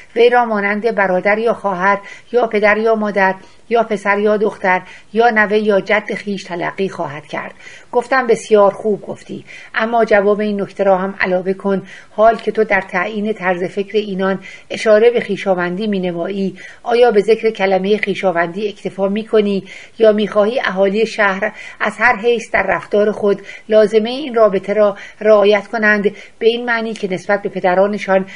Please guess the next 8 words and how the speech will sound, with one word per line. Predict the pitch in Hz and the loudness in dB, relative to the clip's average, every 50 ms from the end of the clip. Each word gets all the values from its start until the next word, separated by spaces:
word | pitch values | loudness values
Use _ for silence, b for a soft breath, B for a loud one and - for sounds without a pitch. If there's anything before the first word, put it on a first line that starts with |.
| B B B | B B B
شرط | - - 233 247 233 233 240 | -4 0 2 2 2 2 2
رعایت | 233 214 214 190 175 196 196 190 190 | 2 2 4 2 2 2 0 0 -2
احترام | 226 220 196 151 - - 185 185 185 196 196 | -2 -4 -6 -6 -4 -2 0 2 2 2 2
و | 196 190 | 0 -2
مراقبت | 180 180 175 175 175 175 180 175 175 180 - - | 0 0 0 0 -2 -2 -4 -4 -4 -6 -4 -6
و | - | -8
اطاعت | - 196 190 - 185 - 185 185 - - | -8 -8 -6 -6 -6 -4 -6 -6 -4 0
را | 208 196 185 | 0 2 0